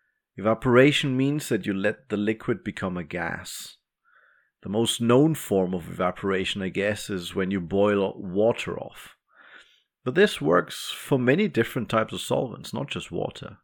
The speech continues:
All you need to do is heat them up to or near the boiling point. Or do you? You could also lower the boiling point. You ever heard the fun fact that water boils at a hundred degrees Celsius?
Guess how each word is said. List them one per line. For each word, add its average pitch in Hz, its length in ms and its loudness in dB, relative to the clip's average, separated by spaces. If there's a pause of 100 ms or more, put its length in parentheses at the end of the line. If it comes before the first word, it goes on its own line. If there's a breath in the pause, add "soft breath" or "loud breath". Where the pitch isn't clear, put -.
(1000 loud breath)
All 170 180 8
you 202 60 2
need 196 200 2
to 120 80 -2
do 139 240 4
is - 240 -2
heat - 240 -4
them 98 160 0
up - 400 -8
to 143 240 0 (200)
or 92 220 2
near 104 460 2
the 92 100 -2
boiling 95 460 -2
point. - 400 -18 (1120)
Or 117 120 -4
do 117 140 -6
you? 92 280 -6 (1000)
You 95 140 -8
could - 200 6
also 120 300 6
lower 104 380 4
the 87 100 -10
boiling - 500 -12
point. - 420 -18 (440)
You 131 140 0
ever 170 180 6
heard 175 480 8
the 139 80 0
fun 147 320 2
fact 143 560 -2
that 104 260 -2
water 117 440 4
boils 110 520 6
at 107 60 0
a 104 120 4
hundred 110 440 0
degrees 104 460 -2
Celsius? - 880 -4